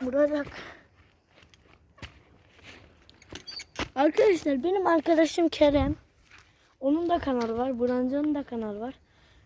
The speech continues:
Üçümüzün kanalına abone olup ve like atmayı unutmayın. Arkadaşlar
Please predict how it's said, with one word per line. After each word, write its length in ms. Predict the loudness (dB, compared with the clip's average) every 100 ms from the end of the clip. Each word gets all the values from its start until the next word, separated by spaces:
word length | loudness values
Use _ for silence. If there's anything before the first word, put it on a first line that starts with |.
| _ _ _ -12
Üçümüzün 560 | -12 -6 -4 -4 -4 -4
kanalına 480 | -4 -2 -2 -2
abone 240 | -4 0 2
olup 360 | 2 0 -4
ve 40 | -8
like 380 | -8 -8 -8 -10
atmayı 340 | -4 -2 2
unutmayın. 640 | 2 2 2 0 2 0 -2 -16 -20 _ -20 -18 -18 -18 -20 -16 0
Arkadaşlar 760 | 0 4 4 4 2 -2 -4